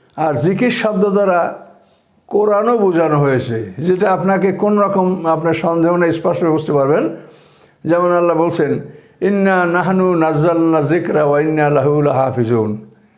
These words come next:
এটা সূরা হিজরের নয় নম্বর আয়াত। তো এখানে আল্লাহ বললেন, "নিশ্চয়ই আমি এই জিকির নাজিল করেছি এবং জিকিরের হেফাজতকারী আমি।" তো এখানে জিকির মানে কি সুবহানাল্লাহ, আলহামদুলিল্লাহ?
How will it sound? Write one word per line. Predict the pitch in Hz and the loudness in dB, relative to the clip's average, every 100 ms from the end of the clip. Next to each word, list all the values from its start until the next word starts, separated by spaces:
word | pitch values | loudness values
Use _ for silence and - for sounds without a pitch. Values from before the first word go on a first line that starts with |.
| _ _ _ _ _ _ _ _ - | _ _ _ _ _ _ _ _ -4
এটা | 170 202 | -2 0
সূরা | 160 185 180 | 0 0 2
হিজরের | 156 170 175 160 | 2 2 2 2
নয় | 151 156 | 2 2
নম্বর | 151 135 131 | 2 0 0
আয়াত। | 135 131 - - - _ - | 0 -2 -6 -20 -20 _ -2
তো | 185 | 0
এখানে | 185 220 220 | 0 0 0
আল্লাহ | 214 208 202 | 2 2 2
বললেন, | 202 208 202 | 2 2 2
"নিশ্চয়ই | 185 190 202 190 | 0 0 0 0
আমি | 196 | 2
এই | 196 190 | 0 0
জিকির | 151 185 185 202 | 0 0 0 0
নাজিল | 185 170 170 185 | 2 2 2 0
করেছি | 185 196 190 | 0 0 0
এবং | 202 180 160 | 0 2 0
জিকিরের | 139 170 196 180 165 | 0 0 0 0 2
হেফাজতকারী | 156 156 156 147 147 139 135 | 2 2 2 0 0 0 2
আমি।" | 127 131 110 - - - | 0 0 -4 -10 -20 -8
তো | - | -2
এখানে | 156 185 180 | 0 0 0
জিকির | 147 160 165 180 | 0 0 0 0
মানে | 175 170 | 2 0
কি | 160 170 | 0 0
সুবহানাল্লাহ, | 160 151 165 170 175 | 0 0 0 0 0
আলহামদুলিল্লাহ? | 165 190 196 220 127 | 2 2 2 0 -2